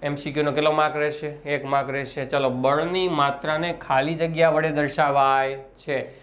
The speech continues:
બરાબર? તો બળની માત્રા છે મૂલ્ય, દિશા, તેની દિશા, મૂલ્ય અને તેના સંકેત, બરાબર? તો અહીંયા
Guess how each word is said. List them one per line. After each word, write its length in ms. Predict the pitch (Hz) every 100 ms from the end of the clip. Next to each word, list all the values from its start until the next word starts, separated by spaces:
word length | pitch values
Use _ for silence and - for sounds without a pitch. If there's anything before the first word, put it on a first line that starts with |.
| - - - 151
બરાબર? 240 | 151 156 - - -
તો 100 | 147
બળની 440 | 139 147 151 160
માત્રા 460 | 151 151 151 156 151
છે 280 | 147 151 131
મૂલ્ય, 640 | 123 135 143 147 147 143 - - _ - - - - - - - -
દિશા, 720 | 123 131 131 139 135 135 135 - - - - - -
તેની 200 | 143 139
દિશા, 480 | 123 131 131 139 131
મૂલ્ય 520 | 127 135 135 135 135 - -
અને 160 | 135 123
તેના 240 | 135 131
સંકેત, 640 | 123 147 139 131 117 - - - - - -
બરાબર? 280 | 147 165 135
તો 140 | -
અહીંયા 500 | 123 139 143 127 143